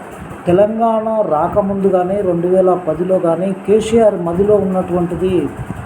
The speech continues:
దేశ్కి నేత కావలసినటువంటి విషయాల మీద ఆయనకు ఫుల్ క్లారిటీ ఉంది. ఆయన జ్యోతిష్యాన్ని నమ్మి ఇక్కడ ఏ విధంగా మనము నిధులు సేకరించవచ్చు మనము అనేటి అంశం మీద బాగా దీర్ఘంగా ఆలోచన చేసి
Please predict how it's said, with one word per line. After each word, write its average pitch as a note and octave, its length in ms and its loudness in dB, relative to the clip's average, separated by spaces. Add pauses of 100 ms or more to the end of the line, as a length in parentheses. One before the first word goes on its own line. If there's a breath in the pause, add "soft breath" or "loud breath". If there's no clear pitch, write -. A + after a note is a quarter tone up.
(320)
దేశ్కి A3 560 2
నేత G3+ 300 4
కావలసినటువంటి F#3 1160 2
విషయాల E3+ 560 2
మీద F3+ 240 0 (600)
ఆయనకు F3 360 0
ఫుల్ A3+ 260 0
క్లారిటీ G3 600 2
ఉంది. F#3 480 2 (500)
ఆయన F3 260 2
జ్యోతిష్యాన్ని F#3+ 760 0
నమ్మి G#3 420 2 (640)
ఇక్కడ G#3+ 280 0 (240)
ఏ F#3+ 200 6
విధంగా A3+ 640 2
మనము G3 680 -2
నిధులు F#3 320 2
సేకరించవచ్చు F#3+ 1080 0 (400)
మనము F3 460 -2 (840)
అనేటి F#3 260 2
అంశం F3+ 360 2
మీద G3+ 200 2
బాగా F#3 280 2
దీర్ఘంగా F3 520 2
ఆలోచన F3+ 440 2
చేసి G#3+ 440 2